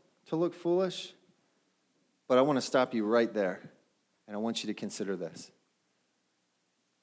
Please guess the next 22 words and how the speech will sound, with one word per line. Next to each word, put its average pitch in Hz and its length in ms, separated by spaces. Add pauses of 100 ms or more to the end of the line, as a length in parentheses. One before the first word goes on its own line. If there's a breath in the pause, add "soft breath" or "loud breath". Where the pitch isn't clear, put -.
(320)
We 117 100
are 104 100
already 117 440
a 95 40
fool 104 240
for 98 160
someone 110 480
or 95 140
something. - 420 (1900)
Let 123 140
me, 123 220
let 127 100
me 120 100
put - 140
it - 80
this - 180
way. 87 160 (140)
You're 127 180
already 98 560 (580)
foolish 85 380
for - 100
something. 87 380